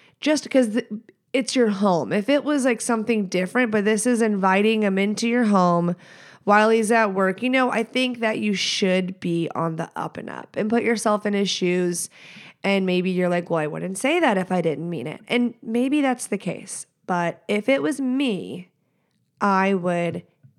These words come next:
definitely get a confirmation green light. Hilarious. I say, "If it was me." My husband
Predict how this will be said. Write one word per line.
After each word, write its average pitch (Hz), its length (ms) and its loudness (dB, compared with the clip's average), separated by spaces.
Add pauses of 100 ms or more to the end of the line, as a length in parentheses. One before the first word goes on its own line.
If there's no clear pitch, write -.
definitely 190 640 0
get 180 440 -2 (320)
a 175 420 -4
confirmation 175 960 -4
green - 280 -14
light. - 340 -16 (180)
Hilarious. 175 560 -2
I 196 80 0
say, 175 220 -2
"If 175 160 -4
it 151 80 -2
was 165 180 -4
me." 170 180 -2
My 196 200 0
husband 240 640 0